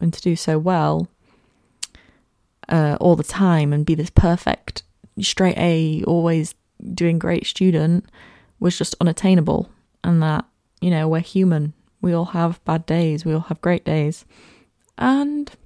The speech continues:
yeah, I don't know why I'm getting emotional. It's been one of those days. <laughs> But, um, you know, when you just have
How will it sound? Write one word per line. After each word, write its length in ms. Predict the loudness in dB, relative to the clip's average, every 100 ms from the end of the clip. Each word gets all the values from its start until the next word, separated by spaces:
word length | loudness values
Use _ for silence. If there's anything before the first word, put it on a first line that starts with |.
| _ _ _ _ -20 -6
yeah, 260 | -2 -2 0
I 60 |
don't 100 | -2
know 80 | 2
why 100 | 4
I'm 100 | 6
getting 180 | 6 6
emotional. 480 | 6 4 4 -2 -2
It's 80 | -6
been 160 | -6 -2
one 100 | 0
of 60 | 0
those 140 | 0
days. 320 | 2 0 0 -8
<laughs> 600 | -16 -20 -14 -12 -12 -14 _ _ -2
But, 260 | 0 0 -8 -10
um, 420 | -6 -6 -8 -14 -16 _ _ _ _ _ _ _ _ _ _ -20 -20 -20 _ _ _ -4
you 120 | -2
know, 120 | 0
when 140 | 0 2
you 80 | 2
just 200 | 0 0
have 460 | 0 0 -2 -18